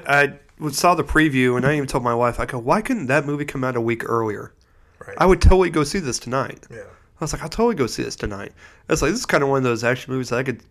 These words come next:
Speaker 1: you know, even with, like, a ten or ten thirty showing,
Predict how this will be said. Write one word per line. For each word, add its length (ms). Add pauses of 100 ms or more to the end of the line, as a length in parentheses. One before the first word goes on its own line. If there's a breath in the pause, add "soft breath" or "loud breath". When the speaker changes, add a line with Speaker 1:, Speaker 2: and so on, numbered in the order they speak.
Speaker 1:
you 140
know, 260 (460 soft breath)
even 340
with, 240
like, 200
a 60
ten 300
or 60
ten 200
thirty 260
showing, 540